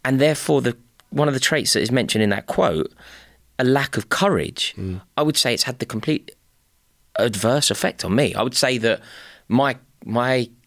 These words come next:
Speaker 1: cour-, courageous streak has been propelled to the forefront because I felt obliged to take on that responsibility.
Speaker 2: It's funny, for, for me, it's almost the opposite of you then. For me, especially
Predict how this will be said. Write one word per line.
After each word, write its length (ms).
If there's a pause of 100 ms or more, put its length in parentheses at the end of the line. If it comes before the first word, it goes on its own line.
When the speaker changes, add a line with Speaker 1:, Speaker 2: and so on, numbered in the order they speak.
(120)
Speaker 1:
cour-, 540
courageous 580
streak 840 (360)
has 160
been 280
propelled 540
to 400
the 100
forefront 500
because 560 (540)
I 80
felt 240
obliged 640
to 280 (640)
take 480 (200)
on 160
that 160
responsibility. 720 (220)
Speaker 2:
It's 120
funny, 260
for, 280
for 120
me, 300 (180)
it's 140
almost 240
the 80
opposite 360
of 100
you 180 (280)
then. 360
For 140
me, 140
especially 420